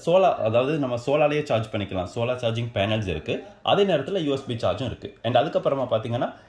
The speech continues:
இந்த மாதிரி சின்ன சைஸ் இருக்கு, அதுக்கப்புறமா பெரிய சைஸும் இருக்கு. And இதுலயே டிஃப்ரெண்டான மாடல்ஸும் இருக்கு. So நம்ம இந்த வீடியோல போய் இது, இதுல இருக்கிற எல்லாமே டோட்டலா பார்க்க போறோம். So வீடியோல போகும்போதுல நீங்க இன்னும் என்னோட சேனலை subscribe பண்ணலன்னா கட்டாயமா subscribe பண்ணிடுங்க.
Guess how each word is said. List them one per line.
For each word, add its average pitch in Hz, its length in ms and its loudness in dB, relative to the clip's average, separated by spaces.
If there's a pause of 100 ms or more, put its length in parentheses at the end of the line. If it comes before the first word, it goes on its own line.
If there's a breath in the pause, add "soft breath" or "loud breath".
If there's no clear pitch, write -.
இந்த 143 160 -2
மாதிரி 139 300 0
சின்ன 147 180 0
சைஸ் 120 300 0
இருக்கு, 113 220 0
அதுக்கப்புறமா 113 420 -2
பெரிய 110 300 -2
சைஸும் 87 260 -2
இருக்கு. 98 300 -6 (200 loud breath)
And 156 120 -2
இதுலயே 175 240 2 (140)
டிஃப்ரெண்டான 147 360 -2
மாடல்ஸும் 120 480 -2
இருக்கு. 82 260 -6
So 104 180 -6
நம்ம 98 180 -2
இந்த 87 320 -2 (240 loud breath)
வீடியோல 196 360 2
போய் 135 160 -2
இது, 127 140 -2
இதுல 127 460 -2
இருக்கிற 120 240 -2
எல்லாமே 107 360 -2
டோட்டலா 101 380 -4
பார்க்க - 220 -8
போறோம். 107 260 -6 (160 loud breath)
So 139 200 -4
வீடியோல 202 220 2
போகும்போதுல 123 500 -2
நீங்க 139 220 -4
இன்னும் 139 200 -4
என்னோட 104 220 -4
சேனலை 101 260 -4
subscribe 175 320 -4
பண்ணலன்னா 80 360 -2
கட்டாயமா - 420 -6
subscribe - 360 -8
பண்ணிடுங்க. 85 300 -4